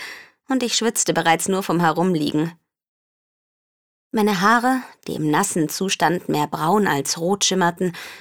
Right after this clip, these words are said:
steckte ich mit einer Klammer hoch. Anschließend putzte ich mir die Zähne, da ich mir nicht sicher war, ob ich es am Morgen bereits gemacht hatte. Auf Make-up verzichtete ich,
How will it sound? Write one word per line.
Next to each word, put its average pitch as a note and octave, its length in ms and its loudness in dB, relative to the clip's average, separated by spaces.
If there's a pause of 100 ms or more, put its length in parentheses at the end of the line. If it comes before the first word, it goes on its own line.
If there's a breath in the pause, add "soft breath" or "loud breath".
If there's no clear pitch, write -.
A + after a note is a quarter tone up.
steckte - 380 -6
ich G3 140 -2
mit F#3 140 -2
einer D#3+ 200 2
Klammer D#3+ 460 0
hoch. D#3+ 280 -2 (1120)
Anschließend A#3+ 640 -2
putzte - 320 -2
ich D#3 120 0
mir D#3+ 100 2
die C#3+ 120 0
Zähne, F3 440 2 (440 loud breath)
da C4 140 -4
ich B3 100 -4
mir G#3+ 120 0
nicht A3 200 -2
sicher G#3 340 2
war, F3 220 4
ob D#3 100 -2
ich D#3+ 140 -2
es D#3+ 160 -4
am D3+ 140 0
Morgen D#3+ 280 0
bereits C#3+ 320 0
gemacht D#3 380 -2
hatte. - 240 -8 (1040)
Auf - 180 -4
Make-up G3+ 340 2
verzichtete D#3+ 600 -2
ich, D3+ 260 -2